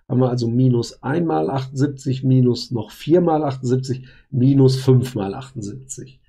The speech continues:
So, und jetzt geht das so weiter, ne? Nächste Zeile, fünfzehn ist gleich zwei mal sechs plus drei, drei auflösen. Und jetzt haben wir Glück gehabt, jetzt steht hier drei,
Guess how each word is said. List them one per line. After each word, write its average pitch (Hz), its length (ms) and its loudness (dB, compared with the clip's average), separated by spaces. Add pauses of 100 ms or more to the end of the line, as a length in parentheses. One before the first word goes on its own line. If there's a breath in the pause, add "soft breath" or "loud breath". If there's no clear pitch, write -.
(380)
So, 135 160 4
und 107 140 0
jetzt 120 180 0
geht 175 180 4
das 185 120 2
so 170 180 2
weiter, 101 440 -2
ne? 135 140 2
Nächste 165 420 -2
Zeile, 139 320 0
fünfzehn 135 500 0
ist - 120 -8
gleich 107 200 -4
zwei 104 220 -4
mal 98 120 -4
sechs 98 220 -8
plus - 220 -12
drei, 175 420 0 (320 soft breath)
drei 113 340 2
auflösen. 98 680 -10 (460)
Und 120 120 0
jetzt 180 220 2
haben 214 140 2
wir 185 80 4
Glück 202 180 0
gehabt, 127 480 -4
jetzt 123 240 -2
steht 147 240 -2
hier 135 180 2
drei, 131 640 -2